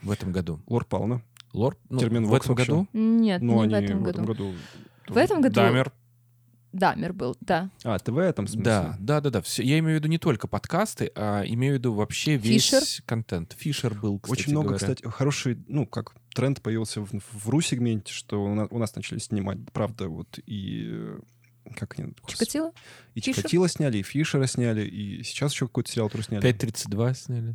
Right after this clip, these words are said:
Speaker 2: Ну, пять тридцать два — это не русский,
Speaker 3: Казахи.
Speaker 2: это,
Speaker 3: Это
Speaker 2: это не
Speaker 3: прошлый
Speaker 2: русский,
Speaker 3: год.
Speaker 2: это казахи, да.
Speaker 3: А ещё "Мёрзлая земля" или как-то так
Speaker 2: Да, да,
Speaker 3: называется
Speaker 2: да, я тебе ки-,
Speaker 3: сериал.
Speaker 2: я тебе кидал, по-моему.
Speaker 3: Да, но мы его ещё не посмотрели.
Speaker 2: И не будем.
Speaker 3: Может,
Speaker 1: Ага.
Speaker 3: будем.
Speaker 1: Вот. И на самом деле это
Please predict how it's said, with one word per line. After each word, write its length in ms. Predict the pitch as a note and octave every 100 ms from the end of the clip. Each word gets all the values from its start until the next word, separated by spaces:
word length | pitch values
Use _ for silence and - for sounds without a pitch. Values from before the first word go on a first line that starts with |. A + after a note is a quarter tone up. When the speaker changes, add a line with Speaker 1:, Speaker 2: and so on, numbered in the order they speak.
| -
Speaker 2:
Ну, 80 | A#2
пять 120 | C#3
тридцать 180 | C#3 C#3
два — 120 | C#3+
это 180 | C#3 D3
не 100 | D3+
русский, 180 | C#3 -
Speaker 3:
Казахи. 340 | A3 G3+ F2+
Speaker 2:
это, 20 | -
Speaker 3:
Это 100 | A3+
Speaker 2:
это 80 | A3+
не 0 |
Speaker 3:
прошлый 200 | - C3 C3
Speaker 2:
русский, 160 | G2
Speaker 3:
год. 80 | G2
Speaker 2:
это 100 | -
казахи, 360 | A#2 G#2 D#2+ G2+
да. 160 | - -
Speaker 3:
А 280 | G3+ G3+ G3
ещё 680 | G3 - A#3 A3+ A3 G#3 - -
"Мёрзлая 440 | G#3+ A3+ A3 G#3
земля" 420 | G3+ G#3 G#3 C4 D#4
или 100 | G#3+
как-то 260 | G3 -
так 160 | G3+ G3+
Speaker 2:
Да, 80 | -
да, 60 | C#3 G3+
Speaker 3:
называется 100 | A#2
Speaker 2:
да, 60 |
я 60 | A2+
тебе 100 | -
ки-, 120 | G#3+
Speaker 3:
сериал. 160 | G3+ G3+
Speaker 2:
я 60 | G#3
тебе 140 | B2
кидал, 240 | A#2 B2+ A2+
по-моему. 340 | G#2+ - -
Speaker 3:
Да, 440 | G#3 G3+ G#3 G3+ G3
но 240 | G#3 G3+
мы 140 | G3+ G3+
его 120 | G3
ещё 220 | G#3 -
не 80 | G#3
посмотрели. 580 | G3+ - G#3 G3+ G3 A3 _ _ _ _ _ _ -
Speaker 2:
И 80 |
не 100 | A#2+
будем. 300 | G#2 G#2 G#2 - _ _ _ _ - -
Speaker 3:
Может, 280 | G2+ A#2+ G2+
Speaker 1:
Ага. 160 | F#2+
Speaker 3:
будем. 200 | G2+ G3 - -
Speaker 1:
Вот. 400 | B2 B2 G#2 - -
И 400 | A#2 A#2+ A#2 - _
на 120 | A#2+ A2+
самом 300 | E3+ G3+ E3+
деле 560 | D3 B2 A2+ G2 F2+ -
это 440 | C3+ C#3+ - B2+